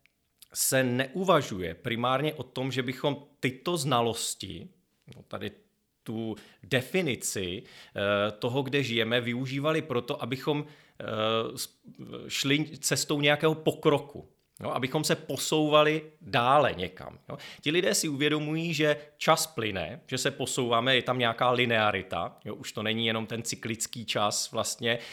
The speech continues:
kdy, eh, který se neposouvá nikam, jenom se pořád opakuje, tak zvlášť ti intelektuálové, historikové, vlastně historiografové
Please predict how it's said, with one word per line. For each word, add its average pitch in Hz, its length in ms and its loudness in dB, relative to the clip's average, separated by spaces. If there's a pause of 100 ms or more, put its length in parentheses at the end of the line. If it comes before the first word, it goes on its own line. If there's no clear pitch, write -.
(160)
kdy, 113 460 0 (280)
eh, 110 300 0
který 123 340 0
se 104 460 2
neposouvá 120 760 2
nikam, 107 380 -2
jenom 117 200 -2
se 127 120 -4
pořád 123 420 0
opakuje, 117 420 -2
tak 120 220 -2
zvlášť 110 460 0
ti 120 200 -2
intelektuálové, 113 760 0
historikové, 113 800 2
vlastně 107 380 -6
historiografové 117 800 -4